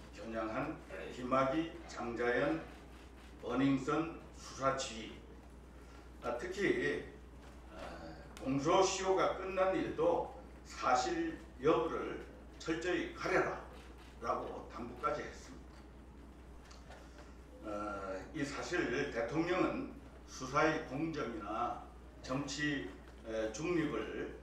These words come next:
지키기 위해서는 이런 수사 지휘를 해서는 안 됩니다.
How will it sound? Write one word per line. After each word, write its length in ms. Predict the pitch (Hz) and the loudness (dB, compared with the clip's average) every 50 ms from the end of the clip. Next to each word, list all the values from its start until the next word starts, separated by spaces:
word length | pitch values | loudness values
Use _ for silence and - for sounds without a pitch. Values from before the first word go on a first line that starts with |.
| - - | -14 -12
지키기 540 | - 143 139 - 143 135 - 117 107 101 92 | -10 -10 -10 -8 -8 -8 -8 -8 -10 -10 -10
위해서는 600 | 92 95 95 - - - 107 127 143 - - - - - - - - - - - | -8 -8 -10 -10 -10 -8 -6 -4 -4 -4 -4 -6 -10 -14 -14 -16 -16 -14 -8 -2
이런 260 | 135 156 160 160 160 | 2 4 4 4 2
수사 400 | - - 123 117 123 135 143 139 | 0 -4 -8 -6 -2 0 0 0
지휘를 680 | - - 139 147 165 175 - 120 - - - - - - - - - - - - - - - - | 0 -2 -2 -2 0 0 0 0 -2 -2 -4 -4 -6 -8 -10 -14 -16 -16 -16 -16 -16 -14 -8 -6
해서는 280 | 151 147 160 160 151 135 | -4 0 2 2 2 2
안 200 | - - - - | 0 -2 -4 -4
됩니다. 400 | 120 127 131 - - - - | -2 -2 -2 0 0 -2 -2